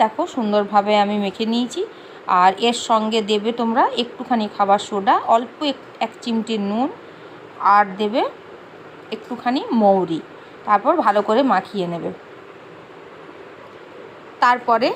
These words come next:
আস্তে আস্তে দেখো গুঁড়ি দিচ্ছি, পরিমাণ মতো গুঁড়ি দিয়ে দিয়ে একটা শক্ত মতো, মানে খুব শক্তও নয় খুব নরমও নয়, সেরকম মাঝারি পর্যায়ে একটা মাখা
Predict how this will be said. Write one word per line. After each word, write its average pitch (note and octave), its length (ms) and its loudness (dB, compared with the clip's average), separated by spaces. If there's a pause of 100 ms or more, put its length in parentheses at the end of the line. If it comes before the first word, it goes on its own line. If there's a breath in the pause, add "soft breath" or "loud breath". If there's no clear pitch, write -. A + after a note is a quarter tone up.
(300)
আস্তে A#3 280 -2
আস্তে - 260 -4 (640)
দেখো A3+ 220 0 (180)
গুঁড়ি A3 280 2
দিচ্ছি, - 260 -10 (140)
পরিমাণ A#3 280 4 (100)
মতো A3+ 160 2 (120)
গুঁড়ি G#3+ 260 0
দিয়ে A3+ 220 -2
দিয়ে C#4 180 0 (240)
একটা - 240 0 (2250)
শক্ত - 300 0 (160)
মতো, A3+ 200 2 (100)
মানে B3+ 220 0
খুব C#4+ 120 0 (100)
শক্তও B3+ 460 4
নয় D#4 220 0
খুব B3+ 100 0 (120)
নরমও A3 300 4 (100)
নয়, D#4+ 140 2 (380 loud breath)
সেরকম A3+ 320 2 (120)
মাঝারি A3 400 2
পর্যায়ে A3+ 380 2 (200)
একটা - 220 0 (880)
মাখা A3+ 320 2